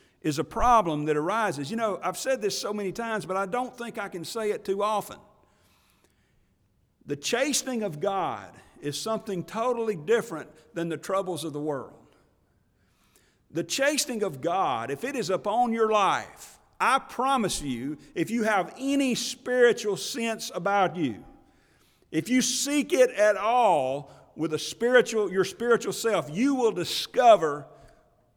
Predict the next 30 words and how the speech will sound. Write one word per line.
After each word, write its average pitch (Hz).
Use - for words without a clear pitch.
that 143
it's 165
chastening 220
and 156
why. 139
So 185
if 175
you 214
don't 214
come 285
to 247
me 240
and 190
say, 196
"Brother 202
Chris, 233
what 202
in 147
the 131
world 165
have 143
I 165
done 127
that 113
the 120
Lord 135
is 120
punishing 120
me 117
so?" -